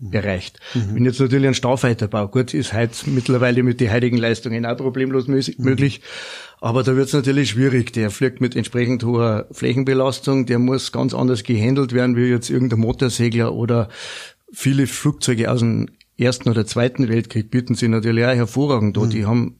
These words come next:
Speaker 2: den Zweck gehabt, die haben Bomben tragen müssen, die haben Lasten schleppen müssen.
Speaker 1: Mhm.
Speaker 2: Dementsprechend haben die große Flügel gehabt.
Speaker 1: Mhm.
Speaker 2: Gut, viele sagen zwar, "Ah, müsst ihr wie Militärflieger bauen, das war ein Kriegsgerät, das
Speaker 1: Mhm.
Speaker 2: baut man doch nicht nach."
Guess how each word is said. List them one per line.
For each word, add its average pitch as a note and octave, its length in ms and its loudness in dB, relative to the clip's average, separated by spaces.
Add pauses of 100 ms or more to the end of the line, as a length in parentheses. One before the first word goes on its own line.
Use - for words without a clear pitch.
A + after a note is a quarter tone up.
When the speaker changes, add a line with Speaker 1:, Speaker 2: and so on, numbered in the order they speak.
Speaker 2:
den A2 140 -4
Zweck A#2+ 240 -6
gehabt, C3 260 -2
die A#2 60 2
haben A2+ 120 2
Bomben B2 360 0
tragen A2+ 240 0
müssen, A2 300 0
die A#2 120 -2
haben A2 100 2
Lasten B2 380 0
schleppen A2+ 320 -2
müssen. A2+ 300 0
Speaker 1:
Mhm. A2 160 0 (800)
Speaker 2:
Dementsprechend B2 640 2
haben A#2 140 2
die A2 120 0
große A#2+ 300 -2
Flügel C#3+ 300 0
gehabt. - 360 -6
Speaker 1:
Mhm. G#2+ 120 -2 (380)
Speaker 2:
Gut, C3 200 0
viele C#3+ 320 2
sagen B2+ 280 2
zwar, A#2+ 320 -2
"Ah, B2+ 400 -10
müsst C#3 380 -6
ihr C3+ 80 -4
wie C3+ 100 -2
Militärflieger B2+ 800 0
bauen, A#2+ 680 0 (320)
das B2+ 220 -6
war B2+ 220 0
ein B2 100 -8
Kriegsgerät, B2+ 920 0
das C3 220 -2
Speaker 1:
Mhm. C3 60 2
Speaker 2:
baut B2+ 220 2
man C3 120 2
doch A#2+ 160 2
nicht A#2 220 0
nach." C3 240 2